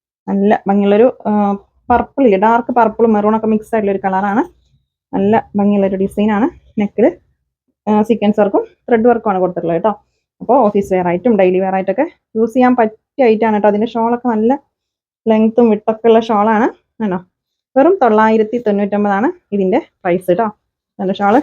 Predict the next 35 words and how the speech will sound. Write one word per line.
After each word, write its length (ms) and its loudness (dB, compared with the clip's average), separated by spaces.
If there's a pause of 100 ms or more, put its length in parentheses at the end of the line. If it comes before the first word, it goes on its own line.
(220)
നല്ല 480 0
ഭംഗിയുള്ള 380 2
ഡിസൈൻ 260 0
ആണ് 140 0
ട്ടോ 80 2
അതൊക്കെ. 180 0 (360)
അപ്പൊ 140 0
ഇതിന്റെ 220 6
സൈസ് 240 2
വരുന്നത് 300 4
ലാർജ് 400 2
മുതൽ 140 2 (180)
ത്രീ 100 0 (100)
എക്സ് 160 -8
എൽ 80 2
വരെയുള്ള 280 2
സൈസസ് 300 -4
ആണ് 180 -4
ട്ടോ. 80 0 (760)
ലാർജ്, 320 2 (140)
എക്സ് 180 -12
എൽ, 140 4
ഡബിൾ 160 2
എക്സ് 120 -2
എൽ, 100 4
ത്രിബിൾ 180 0
എക്സ് 140 -6
എൽ, 120 0
മൂന്ന്, 200 2 (420)
നാല് 240 4
സൈസ് 220 0
ആണ് 120 -4
ഇതിലുള്ളത്. 320 -2 (1200)
നെക്സ്റ്റ് 300 0 (3000)
ഇതിൽ 120 4